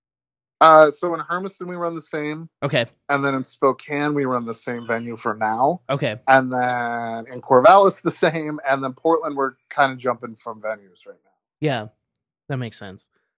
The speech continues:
Speaker 2: Um, they, the Northwest scene seems to be blowing up a little bit with wrestling,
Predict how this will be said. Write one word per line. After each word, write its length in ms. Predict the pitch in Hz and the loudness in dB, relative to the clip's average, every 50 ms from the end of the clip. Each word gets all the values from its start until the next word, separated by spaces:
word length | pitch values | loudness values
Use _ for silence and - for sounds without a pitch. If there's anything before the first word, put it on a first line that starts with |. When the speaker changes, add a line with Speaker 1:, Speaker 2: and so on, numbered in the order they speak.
| _ _ _ - | _ _ _ 2
Speaker 2:
Um, 540 | 165 160 156 156 147 143 135 131 123 123 - _ _ _ _ _ _ _ _ _ _ _ _ _ _ 127 _ _ _ | 4 4 6 4 2 2 0 -2 -4 -8 -10 _ _ _ _ _ _ _ _ _ _ _ _ _ _ _ _ _ _
they, 1120 | 156 147 147 147 143 143 143 143 139 139 135 131 127 127 127 117 120 123 113 107 113 117 127 131 127 _ _ _ _ _ _ _ _ _ _ _ _ _ _ _ - | -6 -4 -4 -2 -2 -2 -2 -2 -2 -4 -4 -6 -6 -8 -10 -10 -12 -12 -12 -12 -14 -16 -16 -20 -20 _ _ _ _ _ _ _ _ _ _ _ _ _ _ _ -4
the 80 | 147 | -4
Northwest 720 | 139 135 135 151 190 240 247 - 175 175 180 208 - - | -2 -2 0 0 0 0 0 0 0 2 2 2 0 -2
scene 380 | - - 175 170 165 156 151 143 | -8 -6 -4 -4 -2 -2 -4 -6
seems 280 | - - 143 156 147 - | -8 -8 -8 -8 -8 -6
to 100 | - 180 | -8 -6
be 100 | 160 165 | -6 -6
blowing 440 | 139 123 127 131 127 120 117 117 120 | -8 -6 -6 -6 -4 -4 -6 -6 -6
up 160 | 123 123 - | -8 -8 -8
a 40 | 123 | -10
little 240 | 113 107 101 101 92 | -10 -10 -10 -12 -14
bit 180 | 98 90 69 | -14 -14 -14
with 140 | 69 98 98 | -16 -16 -16
wrestling, 520 | 90 76 - - - 67 69 67 78 113 | -16 -16 -16 -18 -18 -18 -18 -18 -20 -20